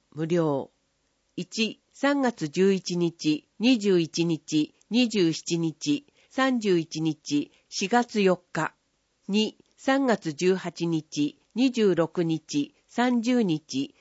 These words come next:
四月五日。三、三月二十四日、二十八日、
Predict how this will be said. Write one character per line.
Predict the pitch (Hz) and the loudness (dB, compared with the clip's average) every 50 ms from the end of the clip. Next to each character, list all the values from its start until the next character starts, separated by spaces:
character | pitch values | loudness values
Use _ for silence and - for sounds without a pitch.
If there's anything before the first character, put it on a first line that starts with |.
| _ _ | _ _
四 | - - - 220 | -12 -6 -4 -2
月 | - 226 233 233 - - 226 | 0 0 0 0 -2 -4 -4
五 | 196 165 - - - - - | -4 -4 -8 -14 -20 -12 -6
日。 | 170 143 - - _ _ _ _ _ _ _ _ _ _ _ | -6 -6 -6 -6 _ _ _ _ _ _ _ _ _ _ _
三、 | - - - 214 214 196 180 - _ _ _ _ _ | -8 -2 0 0 0 0 -2 -6 _ _ _ _ _
三 | - - 277 285 294 277 | -4 0 0 2 2 2
月 | 254 247 247 - 185 190 | 2 0 0 -2 -4 0
二 | 208 233 247 | 2 2 2
十 | 208 214 202 185 175 | 4 4 4 4 4
四 | 160 160 151 - _ - | 4 2 0 -2 _ -2
日、 | - 160 151 - _ _ | 0 0 0 0 _ _
二 | - 208 247 254 | -2 0 0 0
十 | 220 233 214 185 | 0 2 0 0
八 | 170 147 165 - - 175 | 0 -2 -6 -6 -4 -2
日、 | 170 165 160 151 - - 151 147 151 - | 0 0 -2 -2 -4 -2 -2 -2 -2 -2